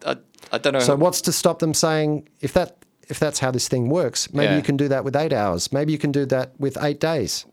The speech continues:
Speaker 1: What, so they get onto a treadmill in a gym, and that's, as they're running, that speeds up time or something?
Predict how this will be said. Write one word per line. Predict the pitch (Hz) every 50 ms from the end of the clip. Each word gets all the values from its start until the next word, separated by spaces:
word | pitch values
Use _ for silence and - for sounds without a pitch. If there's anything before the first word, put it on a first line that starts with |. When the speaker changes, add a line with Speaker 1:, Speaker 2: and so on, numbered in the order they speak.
| - _ _ _ _ _ _ _ _ -
Speaker 1:
What, | - 147 117 -
so | - 156
they | 131 127
get | 117 147 131
onto | 127 123 117 - 120 113 110
a | 107
treadmill | - - - - 120 113 104 110 110 107 104
in | 101
a | 95 92
gym, | 87 98 104 98 92 90
and | 90 92
that's, | 95 95 - - - - -
as | - 104 95 92
they're | 104 101 98
running, | 101 98 95 95 95
that | 95 90 -
speeds | - - - 101 92 85 98
up | 95 82 -
time | - - 87 87 85 85 85
or | 80 78
something? | - 85 - - - -